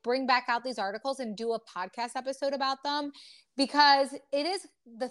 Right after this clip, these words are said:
things that these people who were in Melissa's lives, life for years, like, these are people that,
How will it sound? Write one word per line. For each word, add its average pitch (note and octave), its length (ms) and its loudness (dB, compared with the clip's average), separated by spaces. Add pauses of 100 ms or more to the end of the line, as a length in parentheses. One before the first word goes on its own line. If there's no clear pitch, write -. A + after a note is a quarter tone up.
(140)
things F4 400 -4
that F#4+ 180 2 (100)
these C4 240 -6
people G#3+ 480 -4 (240)
who C#4 220 0
were C#4 120 8
in A#3 380 -4
Melissa's A#3+ 480 -4
lives, G#3+ 480 2 (160)
life A#3 500 -2
for G#3 140 -6
years, G3+ 480 -2
like, G3+ 140 -6 (200)
these C4+ 140 -2
are D4+ 80 4
people C4+ 260 0
that, A#3+ 220 2